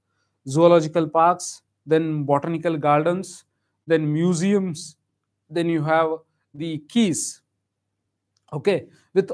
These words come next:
all of these, the herbaria, then the museum, then the zoos, zoological parks, then, uh, you have botanical gardens. With all of these, we are going to identify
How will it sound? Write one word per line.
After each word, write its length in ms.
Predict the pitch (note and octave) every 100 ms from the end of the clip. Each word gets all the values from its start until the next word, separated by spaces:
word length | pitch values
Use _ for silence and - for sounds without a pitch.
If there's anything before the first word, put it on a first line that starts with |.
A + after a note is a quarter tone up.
| F3
all 320 | F3+ A#3+ A#3+
of 200 | G3+ D#3+
these, 520 | G3 F3+ - - _ _ _ _
the 440 | C#3+ C#3+ D3 D3 D3 D3 C#3+
herbaria, 720 | C#3 D3+ E3 D#3+ D#3 D3+ D#3 - _ _
then 340 | C3+ C#3+ C#3+
the 160 | C#3 C#3
museum, 840 | C3+ D3+ D#3 C#3 D3+ D3+ D#3 - - -
then 280 | C3+ C#3 C3+
the 320 | C3+ C3 C3+ - C#3+
zoos, 580 | C3 D3+ D#3+ D#3 D3 - _ -
zoological 600 | C3 D#3 D#3 C#3+ D#3+ D3
parks, 580 | D3 D3+ D3+ D3+ - - _ _ _
then, 320 | C3 C#3 C#3+ C#3+
uh, 160 | C#3
you 240 | - D3+ C3+
have 440 | D3 D3 D3 C#3
botanical 520 | C3+ C3+ D#3 D#3 D#3+
gardens. 560 | D3+ D3 D3 D#3 D#3 - _ _ _
With 180 | F#3 F#3 -
all 400 | - E3 A#3+ B3+
of 180 | A3 E3
these, 340 | G3 F3+ - _ -
we 100 | D#3+
are 80 |
going 240 | E3 E3+ F3+
to 160 | F3+ E3+
identify 600 | D3+ D#3 D#3+ D3+ F3